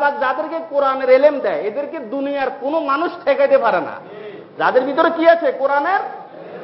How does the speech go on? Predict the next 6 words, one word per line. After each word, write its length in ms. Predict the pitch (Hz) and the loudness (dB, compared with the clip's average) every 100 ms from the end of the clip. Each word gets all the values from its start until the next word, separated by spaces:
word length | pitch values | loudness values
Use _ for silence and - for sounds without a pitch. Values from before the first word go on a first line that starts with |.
| - | 0
এলেম 260 | 330 403 392 | 2 4 2
আছে, 580 | 262 175 - - - | 0 -4 -12 -16 -6
এরাই 300 | 262 320 415 | -2 0 0
সবচাইতে 560 | 302 349 349 - 330 330 | 0 -2 -2 -4 -4 0
বড় 240 | 294 277 226 | 2 4 2
জ্ঞানী, 420 | 196 254 277 359 | 2 2 2 -2